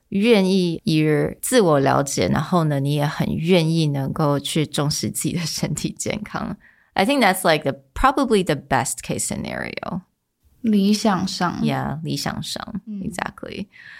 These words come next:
Speaker 1: Um, so again, I think this information is good for you girls out there. Also good for the men out there.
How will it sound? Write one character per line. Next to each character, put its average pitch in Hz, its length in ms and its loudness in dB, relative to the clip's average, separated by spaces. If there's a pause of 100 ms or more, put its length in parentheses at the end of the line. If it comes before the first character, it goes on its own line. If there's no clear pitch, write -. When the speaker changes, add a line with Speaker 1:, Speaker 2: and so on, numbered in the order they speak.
(180)
Speaker 1:
Um, 156 400 -2
so 175 260 0
again, 226 600 4 (640)
I 156 120 0
think 196 320 4
this 185 260 0
information 185 1040 2
is 156 460 -2 (480)
good 180 160 0
for - 140 -2
you 190 160 2
girls 180 360 2
out 202 220 2
there. 240 440 2 (200)
Also 185 520 4
good 180 200 0
for 180 160 0
the 175 100 2
men 170 280 2
out 180 220 2
there. 214 300 4